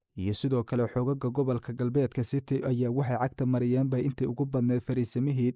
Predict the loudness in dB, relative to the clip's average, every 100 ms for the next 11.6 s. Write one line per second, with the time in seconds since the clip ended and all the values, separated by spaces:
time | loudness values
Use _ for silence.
0 | 0 0 0 0 -2 0 -4 -2 0 2
1 | 2 4 4 2 2 2 2 6 6 6
2 | 2 _ _ -20 _ 0 4 4 4 2
3 | 0 2 2 0 -2 0 0 0 2 4
4 | 4 4 2 2 2 2 2 2 0 2
5 | 2 2 0 2 4 4 4 4 4 2
6 | 0 0 0 0 0 0 0 0 -2 -2
7 | 0 0 0 0 -2 0 0 0 0 0
8 | -2 0 0 2 0 0 0 0 0 0
9 | 0 0 2 4 4 4 2 2 4 4
10 | 2 _ _ _ -4 0 2 2 2 -2
11 | -4 -2 0 2 4